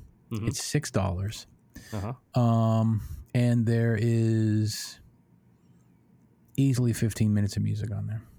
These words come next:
Speaker 1: Yeah. Which is good.
Speaker 2: That's the way to fucking do it.
Speaker 1: <laughs>
Speaker 2: Right? No,
Speaker 1: It's
Speaker 2: no
Speaker 1: it
Speaker 2: fucking two songs in, in, like,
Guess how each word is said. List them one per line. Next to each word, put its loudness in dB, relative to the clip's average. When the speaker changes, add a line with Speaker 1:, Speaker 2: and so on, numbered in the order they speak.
Speaker 1:
Yeah. -4
Which -4
is -6
good. -4
Speaker 2:
That's 0
the 0
way 2
to 0
fucking -2
do 0
it. -4
Speaker 1:
<laughs> -2
Speaker 2:
Right? 0
No, 4
Speaker 1:
It's 2
Speaker 2:
no 2
Speaker 1:
it 0
Speaker 2:
fucking 2
two 2
songs 0
in, 2
in, 0
like, -2